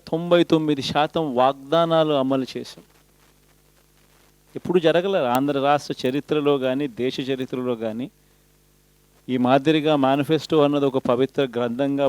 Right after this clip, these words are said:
భావించి, అదొక బైబిల్ గాను, అదొక ఖురాన్ గాను, అదొక భగవద్గీత గాను భావిస్తూ, టిక్కు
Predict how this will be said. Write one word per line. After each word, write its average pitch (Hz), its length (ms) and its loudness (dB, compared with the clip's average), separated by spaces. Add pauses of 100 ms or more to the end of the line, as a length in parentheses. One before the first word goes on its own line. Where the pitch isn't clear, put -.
భావించి, 123 460 -4 (1000)
అదొక 127 220 -2 (120)
బైబిల్ 135 420 4
గాను, 131 260 2 (120)
అదొక 120 260 -2 (100)
ఖురాన్ 135 460 0
గాను, 127 320 -2
అదొక 117 200 -2 (100)
భగవద్గీత 123 600 -4
గాను 123 200 -4 (120)
భావిస్తూ, 110 480 -8 (880)
టిక్కు - 260 -4